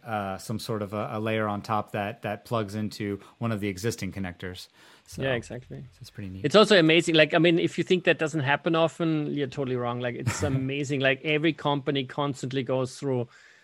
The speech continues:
Speaker 2: platform changes, storage changes of where the data is stored, and then not to mention, like,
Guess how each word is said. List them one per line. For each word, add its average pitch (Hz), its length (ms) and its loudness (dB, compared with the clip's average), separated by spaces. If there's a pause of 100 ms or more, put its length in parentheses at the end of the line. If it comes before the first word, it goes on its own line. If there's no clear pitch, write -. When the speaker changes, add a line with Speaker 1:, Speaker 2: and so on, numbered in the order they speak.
(260)
Speaker 2:
platform 139 500 2
changes, 135 600 -2
storage 135 540 -2
changes 127 320 -4
of 127 180 -2
where 131 120 0
the 127 80 -2
data 131 240 -2
is 127 120 -2
stored, 135 480 0
and 127 160 0
then 131 200 2
not 131 220 0
to 139 80 -4
mention, 123 460 -2
like, 120 320 -2